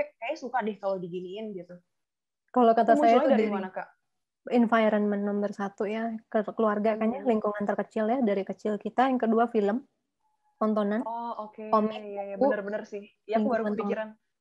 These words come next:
Speaker 2: Mm-mm.
Speaker 1: Iya, iya, iya,
Speaker 2: Itu
Speaker 1: iya.
Speaker 2: kan ada yang te-, cewek-cewek ini kebanyakan kan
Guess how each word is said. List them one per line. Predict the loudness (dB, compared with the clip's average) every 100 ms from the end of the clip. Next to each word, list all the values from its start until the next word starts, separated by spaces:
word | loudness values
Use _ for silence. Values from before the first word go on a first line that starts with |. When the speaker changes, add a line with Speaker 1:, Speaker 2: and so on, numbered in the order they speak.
| -4
Speaker 2:
Mm-mm. | -2 2 2 2 -2 -4
Speaker 1:
Iya, | -8
iya, | -8
iya, | -10 -10 -6
Speaker 2:
Itu | 2 4
Speaker 1:
iya. |
Speaker 2:
kan | 4 4
ada | 4
yang | 4 2 0
te-, | 0 0 0
cewek-cewek | 0 0 0 0 2
ini | 0 0
kebanyakan | 2 4 6 6 6
kan | 4 4